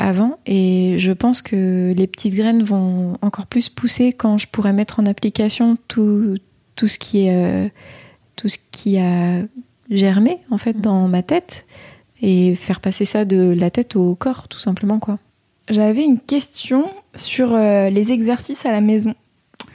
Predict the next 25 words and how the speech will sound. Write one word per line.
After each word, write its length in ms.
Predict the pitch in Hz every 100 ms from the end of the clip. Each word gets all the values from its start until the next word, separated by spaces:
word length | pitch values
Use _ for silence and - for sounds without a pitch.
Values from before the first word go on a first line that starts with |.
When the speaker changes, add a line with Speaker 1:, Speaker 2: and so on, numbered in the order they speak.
| - _
Speaker 3:
Parce 200 | - 214
que, 120 | - 220
en 160 | 208
fait, 180 | 196 277
c'est 120 | -
un 200 | 214 190
truc 200 | 208 269
que 460 | - 233 214 202 202
j'ai 100 | 196
trouvé 240 | - 208
très 180 | 202 254
cool, 200 | 247 277 254
euh, 520 | 202 190 185 190 196
d'avoir 420 | 202 202 208 214
des, 260 | 202 202 196
euh, 180 | 185 190
comme 280 | 233 240 233
vous 220 | 214 214
voyez 240 | 226 226
toutes 180 | 220 240
les 80 | 240
deux 100 | 220
semaines, 240 | 220 240
c'est 100 | 220
ça ? 240 | 214 202